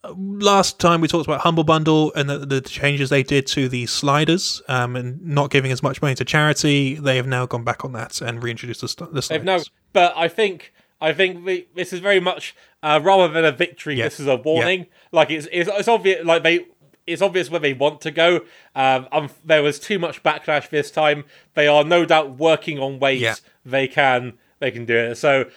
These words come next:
Speaker 2: yeah, this is very much a warning rather than a
Speaker 1: They said
Speaker 2: victory.
Speaker 1: in a blog, "Today we'll be turning sliders back on for all our customers on our bundle pages while we take more time to review feedback and consider
Speaker 2: Yeah,
Speaker 1: sliders and the
Speaker 2: exactly.
Speaker 1: importance of customization
Speaker 2: So,
Speaker 1: purchases on bundle
Speaker 2: they're,
Speaker 1: pages."
Speaker 2: they're just gonna try and package it in a more favourable
Speaker 1: Yeah.
Speaker 2: way.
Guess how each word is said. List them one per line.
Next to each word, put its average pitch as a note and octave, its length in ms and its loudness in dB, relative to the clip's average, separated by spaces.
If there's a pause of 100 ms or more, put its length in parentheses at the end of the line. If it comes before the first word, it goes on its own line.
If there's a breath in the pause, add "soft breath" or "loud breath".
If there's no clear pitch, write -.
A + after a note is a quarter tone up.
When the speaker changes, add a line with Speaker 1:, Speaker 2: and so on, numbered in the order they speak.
(120 soft breath)
Speaker 2:
yeah, C#3+ 320 0
this E3 180 -2
is E3+ 80 -8
very E3 220 4
much D3+ 200 -6
a D#3+ 80 2
warning C3+ 440 -2
rather B2 220 2
than A#2 180 -2
a - 20 -2
Speaker 1:
They A#2+ 140 -4
said - 140 2
Speaker 2:
victory. E3 100 2
Speaker 1:
in - 20 4
a C#3 80 0
blog, D3+ 220 6
"Today D#3+ 180 2
we'll D3+ 80 2
be C#3 80 -2
turning C#3 240 0
sliders C3+ 340 2
back - 240 -2
on C3 140 -2
for C3 160 -10
all B2 160 -4
our A#2+ 80 -4
customers F3+ 540 0
on C3+ 80 0
our A#2+ 80 0
bundle D#3 280 0
pages D3+ 400 -2
while C3 80 -2
we B2+ 80 -2
take C#3 240 -6
more E3 300 2
time D#3+ 360 2
to C#3+ 100 -6
review C#3 320 0
feedback C#3+ 640 -4
and C#3+ 160 -6
consider E3+ 340 0
Speaker 2:
Yeah, C3 140 4
Speaker 1:
sliders C#3+ 300 4
and B2+ 120 -2
the C3 60 -4
Speaker 2:
exactly. A#2+ 120 -4
Speaker 1:
importance D3+ 340 0
of - 40 -8
customization C#3 560 0
Speaker 2:
So, C3+ 220 0
Speaker 1:
purchases C3+ 320 -4
on B2 120 -2
bundle B2 180 0
Speaker 2:
they're, F3+ 100 6
Speaker 1:
pages." - 120 -4
Speaker 2:
they're F#3 100 4
just G#3+ 200 2
gonna G#3 140 4
try F#3 220 6
and D3+ 120 2
package D#3+ 380 -2
it C3 140 2
in B2+ 100 -2
a B2+ 100 2
more B2+ 220 2
favourable B2 420 -2
Speaker 1:
Yeah. C3 200 4
Speaker 2:
way. C#3 140 -6